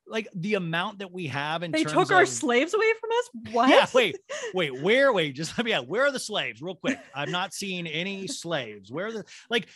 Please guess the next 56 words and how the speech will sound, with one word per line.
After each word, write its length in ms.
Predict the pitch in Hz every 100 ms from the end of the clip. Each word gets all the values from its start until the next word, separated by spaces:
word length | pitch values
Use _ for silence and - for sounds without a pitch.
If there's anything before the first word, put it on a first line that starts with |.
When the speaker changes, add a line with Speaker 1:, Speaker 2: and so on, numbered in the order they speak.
| _
Speaker 1:
these 260 | 147 269 285
are 60 |
the 80 | 294
people, 420 | - 240 220 220
like, 300 | 208 175 - _ -
so 200 | - 214
if 100 | 175
you're 160 | 214 262
saying 420 | 269 240 202 170
that, 300 | 196 196 175
then 160 | 160 170
you're 140 | 160
saying, 240 | - 165 -
you 200 | 202 233
know, 100 | 240
like, 160 | 214
it 80 | 180
just, 280 | 175 185 - _ -
if 100 | 151
you're 120 | 214
gonna 180 | 226 214
go 120 | 196
down 300 | 143 143 151
that 220 | 135 160
rabbit 360 | 147 143 147 120
hole, 360 | 92 113 110 110
then 140 | 135
you're 80 | 156
gonna 100 | 202
have 100 | 202
to 40 |
go 80 | 196
down 200 | 196 180
a 100 | 139
really 400 | 131 147 196 180
dark 340 | 131 151 175 -
rabbit 320 | 131 123 123
hole 240 | 120 123
that's 140 | 127 131
gonna 160 | 160
show 200 | 160 165
a 40 | 139
lot 240 | 127 135
of 80 | 135
the 140 | 160
injustices 720 | 135 117 131 - 127 127 120 - _
through 320 | - 180 170 - - -
<laughs> 100 | 151
America 500 | 214 175 175 262 226
through 220 | 196 196 226
the 160 | 214
ages, 560 | 214 339 233 156 170 160 - - _ -
which 160 | 208
is 60 | 220
Speaker 2:
Yeah. 40 |
Speaker 1:
like, 220 | 240 -